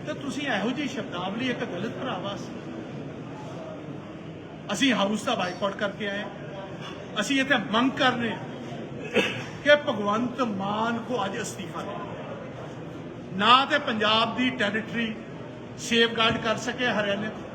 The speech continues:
ਨਾ ਪੰਜਾਬ ਦੀ ਕਿਸਾਨੀ ਸੇਫਗਾਰਡ ਕਰ ਸਕੇ, ਨਾ ਸਾਡੀ ਜਵਾਨੀ ਸੇਫਗਾਰਡ ਕਰ ਸਕੇ।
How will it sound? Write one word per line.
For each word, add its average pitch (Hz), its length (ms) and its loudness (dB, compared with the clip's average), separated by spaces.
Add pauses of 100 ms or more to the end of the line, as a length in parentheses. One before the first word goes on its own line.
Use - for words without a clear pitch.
(520)
ਨਾ 254 240 8
ਪੰਜਾਬ 240 500 4
ਦੀ 262 100 2
ਕਿਸਾਨੀ 196 480 -2
ਸੇਫਗਾਰਡ 208 480 -2
ਕਰ 208 180 -4
ਸਕੇ, 202 360 -6 (520)
ਨਾ 247 260 8
ਸਾਡੀ 269 400 4
ਜਵਾਨੀ 190 460 0
ਸੇਫਗਾਰਡ 220 560 0
ਕਰ 202 140 -2
ਸਕੇ। 202 320 -8